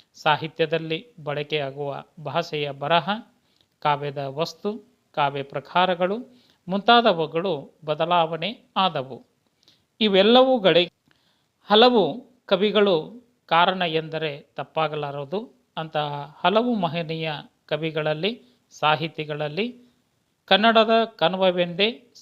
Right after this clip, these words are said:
ಶ್ರೀ ಕಾವ್ಯನಾಮದಿಂದ ಮೂಲಕವಾಗಿ ಕನ್ನಡ ಸಾಹಿತ್ಯದಲ್ಲಿ ಹೆಸರುವಾಸಿ ಆಗಿರತಕ್ಕಂತಹ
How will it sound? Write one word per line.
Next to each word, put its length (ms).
ಶ್ರೀ 320
ಕಾವ್ಯನಾಮದಿಂದ 1080
ಮೂಲಕವಾಗಿ 960
ಕನ್ನಡ 260
ಸಾಹಿತ್ಯದಲ್ಲಿ 1080
ಹೆಸರುವಾಸಿ 680
ಆಗಿರತಕ್ಕಂತಹ 1120